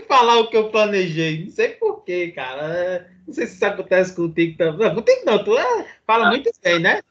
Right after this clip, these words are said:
Speaker 2: Mas acontece, mano, acontece. Eu, eu, o tempo inteiro eu acabo enrolando nas coisas que eu vou falar, daí eu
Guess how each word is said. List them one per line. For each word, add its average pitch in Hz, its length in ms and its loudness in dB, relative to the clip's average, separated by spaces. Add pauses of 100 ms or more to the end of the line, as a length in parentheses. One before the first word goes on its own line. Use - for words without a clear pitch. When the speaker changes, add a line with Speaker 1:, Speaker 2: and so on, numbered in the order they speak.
(800)
Speaker 2:
Mas 466 240 0
acontece, 427 840 -4
mano, 269 220 -2
acontece. 320 920 -2 (320)
Eu, 311 200 2 (240)
eu, 330 300 0 (380)
o 302 120 -8
tempo 480 240 -8 (120)
inteiro 415 280 -4
eu 440 100 0
acabo 339 380 -2
enrolando 311 580 0
nas 285 180 -6
coisas - 200 -12
que - 80 -10
eu 285 80 -6
vou 277 180 -6
falar, 381 320 2
daí 381 140 -6
eu 466 120 2